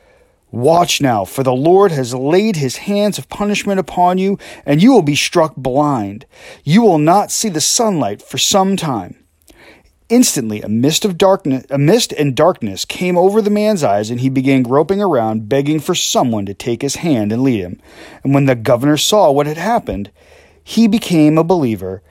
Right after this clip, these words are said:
and was astonished at the teaching about the Lord. All right, so let's, let's kinda go back and let's, let's take a look at this here. We've got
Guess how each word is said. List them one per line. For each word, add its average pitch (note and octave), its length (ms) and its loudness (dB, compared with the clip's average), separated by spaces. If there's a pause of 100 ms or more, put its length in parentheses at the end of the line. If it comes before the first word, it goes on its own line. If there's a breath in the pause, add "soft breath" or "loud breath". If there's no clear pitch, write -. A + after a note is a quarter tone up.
(200)
and C#3 160 2
was B2 100 -2
astonished B2+ 800 0
at A2 80 -12
the A2+ 80 -12
teaching A#2+ 500 -4
about F#2+ 240 -2
the G2 80 -8
Lord. G2 400 -6 (1200)
All C#3+ 140 2
right, A2 160 -4 (400 loud breath)
so - 440 0 (120)
let's, G#3 420 0 (480)
let's F3+ 400 -4
kinda A#3 220 -2
go D3 200 2
back B2 360 0
and A2+ 120 -4
let's, C3 200 -4
let's C#3+ 260 -4
take C#3+ 220 -2
a G#2+ 40 -4
look G#2 220 -8
at F#2+ 140 -18
this F#2 180 -10
here. F#2+ 240 -8
We've B2+ 220 -2
got F3+ 320 2